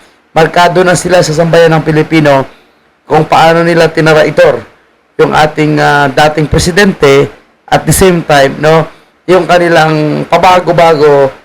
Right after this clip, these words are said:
yung, uh, kanilang walang credibility and, uh, walang paninindigan, lalo na sa usapin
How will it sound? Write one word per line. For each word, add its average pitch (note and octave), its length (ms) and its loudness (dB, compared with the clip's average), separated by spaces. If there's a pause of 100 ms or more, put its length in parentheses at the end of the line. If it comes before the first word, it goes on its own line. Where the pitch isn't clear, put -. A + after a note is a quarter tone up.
(300)
yung, D#3+ 400 2
uh, D3+ 320 2
kanilang D3+ 640 0
walang D#3 640 0
credibility F3+ 800 0
and, D3 400 0
uh, C#3+ 240 0
walang D#3+ 320 2
paninindigan, D3+ 800 0 (560)
lalo D3 240 2
na D3+ 160 -2
sa B2 160 -4 (160)
usapin C#3 560 -2